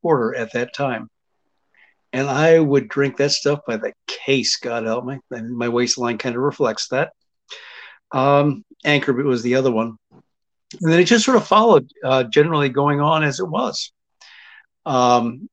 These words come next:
again, most of my work has been s-, surrounded by wine,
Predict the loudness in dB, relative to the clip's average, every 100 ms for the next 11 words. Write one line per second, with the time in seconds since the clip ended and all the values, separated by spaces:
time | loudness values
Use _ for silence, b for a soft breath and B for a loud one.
0 | _ -6 2 2 4 4 4 2 2 4
1 | 4 0 -12 _ -2 0 0 -2 -6 -2
2 | 0 -2 -6 -12 _ _ _ _ _ -10
3 | -6 0 0 2 2 0 -8 -18 _ b
4 | b b -16 -8 -4 -2 -2 0 0 0
5 | 0